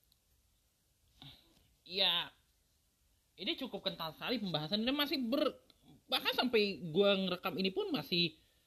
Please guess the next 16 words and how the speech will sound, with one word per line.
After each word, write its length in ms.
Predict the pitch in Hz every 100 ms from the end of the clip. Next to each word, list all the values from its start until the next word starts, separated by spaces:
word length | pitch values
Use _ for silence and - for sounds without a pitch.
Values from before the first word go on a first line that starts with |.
| _ _ _ 117
bertebaran 560 | 147 185 - 110 180 226
masalah 240 | 143 - 117
ini. 240 | 113 104
Kita 320 | 123 - - - -
bahas. 400 | 151 131 101 -
Yang 240 | 151 175
pertama 240 | 190 190 233
soal 160 | 202 165 196
politisasi 720 | 170 156 175 151 - 175 160
isu. 320 | 131 - 107 - _ _ _ _ _ _ _ _ _ _ _ _ -
Eh, 720 | 67 50 50 50 57 52 50 - _ _ _ _ _ _ _ _ _ _ _ _ _ _ _ _ _ _ _ _ _ -
politisasi 560 | 196 196 196 202 196 208
isu 320 | 175 180 196
itu, 320 | 196 269 285 - - _ _ _ _ _ _ _ - _
nah, 320 | - 151 117 104 -
politisasi 480 | - 196 208 208 196